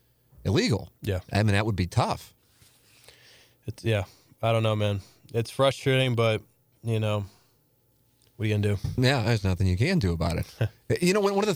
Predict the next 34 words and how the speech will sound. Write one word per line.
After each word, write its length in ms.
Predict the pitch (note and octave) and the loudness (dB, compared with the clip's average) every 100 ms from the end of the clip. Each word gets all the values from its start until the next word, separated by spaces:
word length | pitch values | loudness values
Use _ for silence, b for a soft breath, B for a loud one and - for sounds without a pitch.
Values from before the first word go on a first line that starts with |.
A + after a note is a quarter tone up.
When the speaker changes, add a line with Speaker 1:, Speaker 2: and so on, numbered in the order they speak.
| E3+ | 0
Speaker 1:
things 300 | D3+ C#3+ - | 0 -2 -2
that 200 | A#2 A#2 | -2 0
Ed-, 220 | A#2 B2 A#2 | 0 -2 0
Edmonds 420 | A#2 A#2+ G#2 F#2 | 0 2 0 0
would 140 | G2 | -2
say, 480 | - G2+ F2 F2 E2+ - - | 0 0 2 0 -2 -6 -6
and 100 | G2 | -4
I 80 | |
can't 220 | F2+ C#3+ C#3 | -2 -2 0
remember 160 | A#2 | 0
what 160 | F#2 G#2+ | 0 0
year 240 | F2+ F2+ | 2 2
it 60 | D#2 | 0
was. 260 | F#2 F2+ A#2 | -2 -2 0
It 20 | |
might 160 | G#2+ | 2
have 60 | C3 | 2
been 120 | G#2+ | 2
oh 120 | G2 | 0
four 320 | F2 - F#2+ F2 | -2 -2 -2 0
when 80 | |
they 100 | F#2 | 0
got 160 | F#2 F#2+ | 0 -2
swept 280 | - G#2+ - | 0 0 0
by 100 | F#2 | 0
the 80 | F#2 | 2
Red 180 | F#2+ | 0
Sox. 380 | - F2 D2+ - | 0 -2 -2 -2
I 40 | G2+ | 0
remember 200 | A2 G2+ | 2 2
him 80 | |
saying 280 | F2 G2+ F#2+ | 0 0 0
to 60 | F#2 | 0
me, 180 | F#2+ | -2